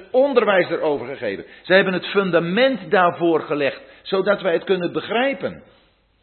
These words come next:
Geleid door de geest van God in de voorbeelden die zij gebruiken. En Jezus Christus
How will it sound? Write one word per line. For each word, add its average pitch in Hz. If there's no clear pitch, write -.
Geleid 196
door 151
de 127
geest 202
van 151
God 185
in 151
de 131
voorbeelden 170
die 104
zij 123
gebruiken. 117
En 196
Jezus 120
Christus 202